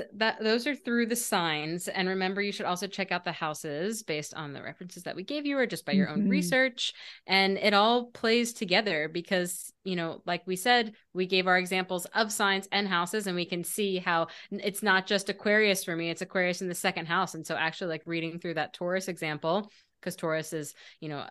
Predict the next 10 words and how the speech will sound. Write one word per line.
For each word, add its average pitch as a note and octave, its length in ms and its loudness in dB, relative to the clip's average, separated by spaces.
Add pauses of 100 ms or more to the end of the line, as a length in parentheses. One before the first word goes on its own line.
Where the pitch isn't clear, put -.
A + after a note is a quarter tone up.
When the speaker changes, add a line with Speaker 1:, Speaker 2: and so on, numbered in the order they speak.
(160)
Speaker 1:
associated E3+ 500 -4
with D#3 120 -6
the E3 60 -14
second D#3 280 -6
house, F#3 300 0
a E3 60 0
lot D#3 200 0
of E3 80 -6
those C4+ 260 4
things F3 460 -4